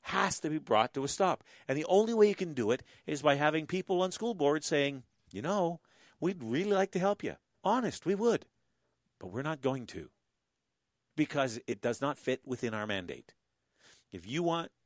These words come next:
to have something done, or you want some kind of accommodation, and you had better find a way to work around the school board's, you know, rules and, and, and ethical practices, because we're not doing it. If you don't like it, go start your own school.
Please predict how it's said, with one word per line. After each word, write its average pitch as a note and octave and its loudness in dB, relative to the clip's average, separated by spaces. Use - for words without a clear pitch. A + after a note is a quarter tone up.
to B2 -8
have A#2 -2
something A#2 -8
done, F2+ -6
or E2 -10
you A#2 -4
want D#3+ -2
some D3 -6
kind C#3+ -4
of B2+ -8
accommodation, B2+ -4
and A#2+ -6
you A#2+ -4
had G2+ -4
better B2 2
find C#3 -4
a C3+ -2
way B2+ 2
to C3 4
work A#2 2
around A2+ 0
the G#2 -2
school A#2+ -4
board's, G#2+ -4
you G#2+ -10
know, G2 -2
rules G#2+ -4
and, G#2+ -8
and, F#2+ -8
and F2+ -8
ethical - -6
practices, A2 -4
because G#2+ -8
we're A2 -2
not B2 -8
doing D3 -8
it. - -18
If - -20
you - -16
don't A2 -6
like A#2 -4
it, E3+ -8
go C3+ -2
start B2+ -2
your C#3 -2
own C#3+ -6
school. F3+ -6